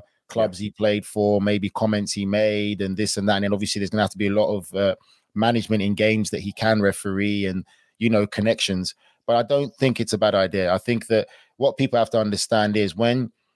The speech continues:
Speaker 1: you finish playing football, whatever level you played at, there's always that void, 'cause not everyone has that balance in life. You know, you, you're groomed to be a professional footballer from such a young age. That's all you know.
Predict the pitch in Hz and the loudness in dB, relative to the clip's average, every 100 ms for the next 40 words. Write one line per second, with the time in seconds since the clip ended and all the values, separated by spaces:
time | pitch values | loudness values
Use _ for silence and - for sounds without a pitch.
0 | _ 120 101 123 113 - 110 104 - 117 | _ -6 0 0 0 0 0 0 0 -2
1 | 92 85 _ - 107 123 117 113 110 110 | -2 -6 _ -2 0 2 2 2 2 2
2 | 117 101 95 82 98 - 104 104 82 - | 0 0 -4 -2 -6 -2 0 0 0 -8
3 | _ 95 110 95 120 113 90 85 87 90 | _ 0 0 2 2 2 2 0 0 -4
4 | 78 _ _ 104 95 120 120 107 110 98 | -4 _ _ -4 0 2 0 2 0 2
5 | 104 95 - 101 - _ 107 104 95 - | 0 0 0 -2 -4 _ 0 2 0 -4
6 | - 101 92 90 - - 104 98 95 101 | -4 0 0 0 -4 -8 -2 0 0 -2
7 | 101 90 107 120 117 - - 101 113 107 | -2 -4 0 2 0 -4 -6 -2 2 2
8 | 95 _ _ _ 113 - 104 113 - 101 | 0 _ _ _ -6 -4 0 0 2 0
9 | - - 98 98 90 - 95 - - - | 0 0 2 2 2 -2 -6 -2 -2 -2
10 | 110 101 101 95 98 85 - 98 - 101 | -2 0 0 2 0 0 0 0 0 -2
11 | 98 98 95 | 0 0 0